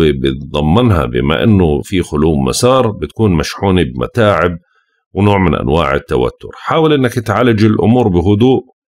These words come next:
وحاول إنك تقدم أفضل ما لديك في هاي الفترة،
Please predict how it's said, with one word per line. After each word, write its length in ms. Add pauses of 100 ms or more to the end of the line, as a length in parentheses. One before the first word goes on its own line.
(100)
وحاول 460
إنك 180
تقدم 640 (140)
أفضل 360 (220)
ما 120
لديك 400 (240)
في 80
هاي 260
الفترة، 560